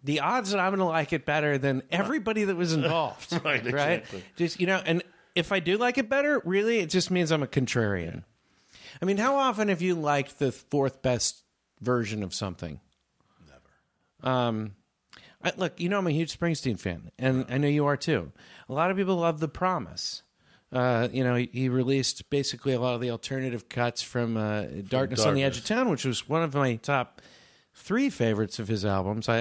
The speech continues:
Speaker 1: I thought it was amazing.
Speaker 2: Yeah. I
Speaker 1: Um,
Speaker 2: think there's one good song on that whole album.
Speaker 1: Which one?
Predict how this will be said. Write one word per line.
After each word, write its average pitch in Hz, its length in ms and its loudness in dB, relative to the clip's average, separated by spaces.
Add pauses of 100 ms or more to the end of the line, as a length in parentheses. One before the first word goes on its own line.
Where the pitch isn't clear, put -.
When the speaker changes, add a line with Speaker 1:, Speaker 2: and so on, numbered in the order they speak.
Speaker 1:
I 120 40 -2
thought 120 200 -2
it 107 40 0
was 95 160 -4
amazing. 107 600 -2 (100)
Speaker 2:
Yeah. 117 220 -4 (420)
I 135 160 2
Speaker 1:
Um, 135 100 2
Speaker 2:
think 175 120 0
there's 143 160 -2
one 131 280 0
good 123 200 0
song 123 300 -2
on 101 80 -6
that 95 140 -6
whole 101 200 -6
album. 107 140 -6
Speaker 1:
Which 135 180 0
one? 120 220 2